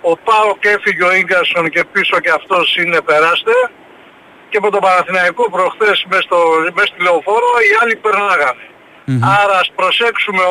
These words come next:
Speaker 1: όλοι πίσω. Center back. Δεν ξέρω ο Ολυμπιακός με αυτούς που πήρε αν θα συνέρθει,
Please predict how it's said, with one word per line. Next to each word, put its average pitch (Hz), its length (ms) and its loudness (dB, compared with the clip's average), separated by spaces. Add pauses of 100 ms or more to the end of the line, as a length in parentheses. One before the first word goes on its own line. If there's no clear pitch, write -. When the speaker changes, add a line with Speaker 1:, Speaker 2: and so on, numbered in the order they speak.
Speaker 1:
όλοι 240 360 0 (400)
πίσω. 170 520 -2 (640)
Center 190 340 0 (140)
back. 214 200 2 (420)
Δεν 220 140 0
ξέρω 220 220 0
ο 214 40 2
Ολυμπιακός 190 520 0
με 185 140 0
αυτούς 165 180 -8
που 160 180 -8
πήρε 190 320 0
αν 175 140 -2
θα 175 100 0
συνέρθει, 214 600 -2